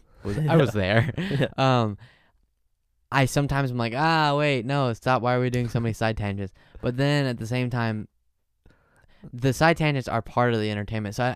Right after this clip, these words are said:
Speaker 2: Yeah,
Speaker 1: I, I, I
Speaker 2: exactly.
Speaker 1: wonder that.
Speaker 2: That's what they call
Speaker 1: Yeah.
Speaker 2: a blue ball in the entertainment
Speaker 1: Oh, my,
Speaker 2: business.
Speaker 1: okay.
Speaker 2: <laughs>
Speaker 1: I'm like, "And then," and you're like, "That makes me think." <laughs>
Speaker 2: Everyone's like, "Shut up."
Speaker 1: Yeah.
Speaker 2: <laughs>
Speaker 1: It is true, though. Like, sometimes I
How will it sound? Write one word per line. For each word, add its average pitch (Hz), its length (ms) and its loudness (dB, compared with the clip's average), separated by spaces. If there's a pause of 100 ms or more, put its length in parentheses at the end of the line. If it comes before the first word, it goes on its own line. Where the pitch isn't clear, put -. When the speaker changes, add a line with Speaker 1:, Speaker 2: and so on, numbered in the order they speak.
Speaker 2:
Yeah, 120 100 -2
Speaker 1:
I, - 20 0
I, 101 40 -2
I 107 40 -2
Speaker 2:
exactly. 110 480 -4
Speaker 1:
wonder 113 300 -4
that. 71 220 -8 (120)
Speaker 2:
That's 117 220 -6
what 135 140 -2
they 101 120 -4
call 107 420 0
Speaker 1:
Yeah. - 60 -10
Speaker 2:
a 101 40 -4
blue 104 440 0
ball 80 400 -6
in 98 60 -6
the 101 120 -6
entertainment 101 540 -4
Speaker 1:
Oh, 135 200 4
my, 98 120 -4
Speaker 2:
business. 117 320 0
Speaker 1:
okay. - 160 -2 (420)
Speaker 2:
<laughs> 175 300 -8
Speaker 1:
I'm 143 140 0
like, 139 260 2
"And 151 320 2
then," 208 360 6
and 185 100 2
you're 147 100 4
like, 127 160 4 (420)
"That 330 100 2
makes 330 180 2
me 262 80 6
think." 120 360 -2 (220)
<laughs> 156 260 2
Speaker 2:
Everyone's 214 300 6
like, 220 180 0
"Shut 339 440 -2
up." 392 200 -4
Speaker 1:
Yeah. 156 280 4 (540)
Speaker 2:
<laughs> - 140 -16
Speaker 1:
It 185 120 4
is 160 220 4
true, 151 200 6
though. 139 100 6
Like, 120 200 2 (420)
sometimes 190 460 2
I 131 180 2